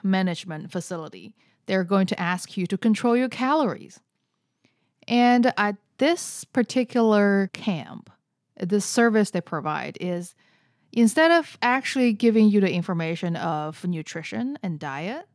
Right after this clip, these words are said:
what they ask you to do is to basically, first of all, you need to break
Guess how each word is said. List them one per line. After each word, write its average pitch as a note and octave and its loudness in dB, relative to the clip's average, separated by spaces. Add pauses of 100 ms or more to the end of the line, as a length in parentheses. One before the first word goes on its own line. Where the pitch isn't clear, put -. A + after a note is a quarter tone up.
(580)
what A#3+ -2
they D4 4
ask C4 0
you B3 0
to A3 0
do F#3+ 4
is E3+ -4
to F3+ -2
basically, G3+ -2 (260)
first - 0
of C#4 -2
all, G3 0 (300)
you G3 6
need G#3 8
to F#3+ 4 (640)
break G3+ -2